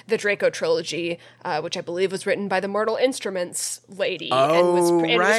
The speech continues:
Speaker 1: pretty
Speaker 2: right.
Speaker 1: fundamental because
Speaker 2: Yeah.
Speaker 1: I, I feel like, I'm wondering if that was, uh, first or second wave, which I have now invented
Speaker 2: That was
Speaker 1: and
Speaker 2: set
Speaker 1: I've decided
Speaker 2: during
Speaker 1: is true.
Speaker 2: book six, right? Or starts
Speaker 1: Not sure.
Speaker 2: during six books. So I, you, I think you're onto something here.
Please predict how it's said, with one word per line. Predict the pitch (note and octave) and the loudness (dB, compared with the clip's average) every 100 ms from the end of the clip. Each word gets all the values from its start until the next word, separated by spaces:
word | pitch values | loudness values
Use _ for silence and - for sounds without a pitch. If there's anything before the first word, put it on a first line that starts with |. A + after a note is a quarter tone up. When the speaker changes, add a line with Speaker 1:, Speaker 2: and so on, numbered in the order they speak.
| G#3+ | 4
Speaker 1:
pretty | F#3+ | 2
Speaker 2:
right. | G#3+ | 2
Speaker 1:
fundamental | A#3 A3+ G3+ F#3 F3+ F#3 | -2 -2 0 0 0 -2
because | G#3 A#2 | -4 -4
Speaker 2:
Yeah. | C3 F3+ G#3 C3+ A2+ | 0 2 2 0 -2
Speaker 1:
I, | D#3+ | -4
I | |
feel | - B3 | 0 2
like, | A#3 - - F#3 F#3+ | 2 -2 -12 -6 -2
I'm | G#3+ G#3 | -2 -2
wondering | A3 G#3 G3 | -4 -2 -2
if | F3 - | -4 -6
that | F#3 B2+ | -6 -4
was, | F#3 D3+ - - _ - - | -6 -6 -10 -12 _ -18 -4
uh, | G3+ E3+ | -2 -2
first | - G3+ - | -2 -4 -4
or | F#3 | -10
second | - F3 F#3 - | -10 -8 -8 -6
wave, | D3 G#2 F3 | -4 -4 -4
which | F3+ - | -8 -6
I | C#2 F#3+ | -4 -4
have | F3 G3+ - | -6 -10 -10
now | E3 - | -10 -10
invented | - - - - | -10 -10 -6 -2
Speaker 2:
That | F3 A3+ | -2 -2
was | D#4+ - | -4 -6
Speaker 1:
and | |
Speaker 2:
set | - A#3+ | -2 -2
Speaker 1:
I've | - | -4
decided | C3 C#3 - | -4 0 0
Speaker 2:
during | - | 0
Speaker 1:
is | C3+ | -2
true. | B2 - F#3 A3+ _ _ | 0 2 2 0 _ _
Speaker 2:
book | D#3 D#3 | -4 -4
six, | - - D#4+ - - | -4 -4 -4 -4 -8
right? | A2+ F2+ E3+ F#4+ _ _ _ _ _ _ _ | -6 -2 -2 -6 _ _ _ _ _ _ _
Or | - C3 | -8 -6
starts | - - A#2+ - | -6 -2 -2 0
Speaker 1:
Not | - | -2
sure. | C#3+ C3 | 0 0
Speaker 2:
during | D3 G3 | 0 -6
six | - G3 | -10 -14
books. | - G#3 D#3+ | -4 -4 -2
So | D3+ | -2
I, | A#2+ D#3+ - A#2 - _ _ F2+ | -2 -4 -8 -20 -20 _ _ _
you, | B2+ D#3 D3 - | -16 -16 -6 -4
I | |
think | E3 G#4 | -2 -2
you're | - | -2
onto | E3+ B2+ | -2 -6
something | A2 F#2 B1+ | -10 -14 -20
here. | - - C#3+ | -20 -18 -18